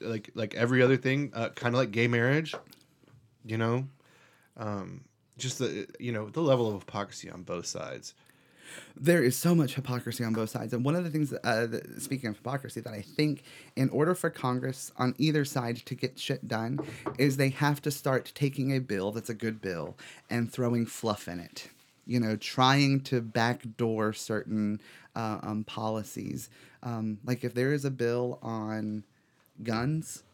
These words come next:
Speaker 2: or a bill on whatever it may be, it needs to be solely about that issue. Not, "Oh, well, we're gonna also
Speaker 1: Not
Speaker 2: throw in
Speaker 1: earmarked
Speaker 2: funding
Speaker 1: seventy-two
Speaker 2: for,"
Speaker 1: times.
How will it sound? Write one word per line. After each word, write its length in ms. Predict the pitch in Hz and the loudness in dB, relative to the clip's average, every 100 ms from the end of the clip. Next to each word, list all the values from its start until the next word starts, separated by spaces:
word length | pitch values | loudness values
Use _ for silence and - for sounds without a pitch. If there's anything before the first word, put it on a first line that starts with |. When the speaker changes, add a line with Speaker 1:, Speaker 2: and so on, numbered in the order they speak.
| _ _ | _ _
Speaker 2:
or 240 | 110 110 | -2 0
a 40 | 110 | 0
bill 420 | 110 117 123 123 - | 0 0 2 -2 -4
on 580 | 110 107 107 107 107 104 _ _ | -6 -4 -2 -2 -4 -6 _ _
whatever 520 | - 117 - 127 127 135 | -8 -6 -4 -4 -2 -2
it 100 | 120 | -2
may 140 | 120 | -2
be, 320 | 113 117 131 - - | -2 -4 -4 -6 -4
it 160 | 131 | 0
needs 280 | 127 131 127 | 2 2 0
to 100 | 127 | -4
be 160 | 117 113 | -4 -4
solely 460 | - 110 110 101 | -4 -4 -4 -4
about 320 | 101 95 92 95 | -4 -4 -6 -8
that 180 | 90 | -8
issue. 500 | 87 92 - - - - - - | -8 -8 -10 -12 -14 -16 -16 -4
Not, 420 | 120 110 113 107 - - - - | 2 2 2 0 -6 -20 -6 0
"Oh, 360 | 254 110 67 - _ | 2 2 -2 -10 _
well, 220 | 156 156 | 4 4
we're 120 | 160 233 | 4 2
gonna 280 | 180 135 - | -2 -4 -2
also 380 | 135 156 - | -2 -2 -2
Speaker 1:
Not 140 | 123 123 | 2 2
Speaker 2:
throw 100 | 123 | 4
in 80 | 127 | 6
Speaker 1:
earmarked 320 | 127 120 - | 8 6 8
Speaker 2:
funding 280 | 196 285 147 | 10 10 10
Speaker 1:
seventy-two 500 | 131 117 143 143 180 | 8 8 6 6 10
Speaker 2:
for," 560 | 156 143 135 127 123 | 10 10 8 6 4
Speaker 1:
times. 120 | 113 | 2